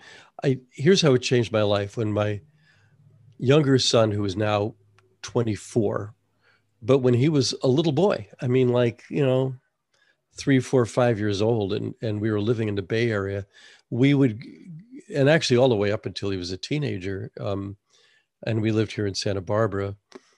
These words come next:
we would go out every night and look at the stars. And I would have a, um, uh, a green laser pointer. The green laser pointers are, they totally rock. You get 'em for about five bucks on Amazon or whatever. And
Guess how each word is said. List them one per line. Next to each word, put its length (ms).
we 200
would 140
go 220
out 140
every 200
night 300
and 140
look 140
at 80
the 60
stars. 580
And 180
I 60
would 140
have 340
a, 280
um, 500
uh, 400
a 60
green 480
laser 320
pointer. 440
The 120
green 280
laser 300
pointers 400
are, 140
they 180
totally 340
rock. 280
You 80
get 160
'em 60
for 100
about 200
five 340
bucks 280
on 140
Amazon 460
or 60
whatever. 320
And 220